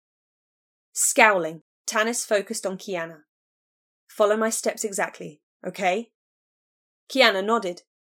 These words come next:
unless she was just shivering so hard her head bobbed. "Hoods up," Tanis commanded. She didn't wait to see if they listened.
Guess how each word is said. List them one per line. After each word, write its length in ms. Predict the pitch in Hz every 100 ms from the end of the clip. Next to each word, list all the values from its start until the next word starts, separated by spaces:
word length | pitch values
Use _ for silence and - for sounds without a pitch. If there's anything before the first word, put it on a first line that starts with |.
| _ _
unless 480 | 196 190 208 190 -
she 160 | -
was 160 | 170 165
just 220 | - 170
shivering 460 | - 202 175 170 170
so 260 | - 175
hard 380 | 170 226 190 165
her 160 | - 170
head 300 | - 202 160 _
bobbed. 360 | 214 170 - - _ _ _ _ _ _ _ _ _
"Hoods 320 | - 233 214 -
up," 260 | 185 165 - _ _ _ _ -
Tanis 400 | 196 175 156 -
commanded. 600 | - 185 170 165 160 _ _ _ _ _ _ _ _ _ _ _
She 140 | 320
didn't 220 | 320 294
wait 200 | 233 240
to 80 | -
see 260 | - 311 240
if 120 | 190
they 120 | 180
listened. 520 | 196 269 175 165 -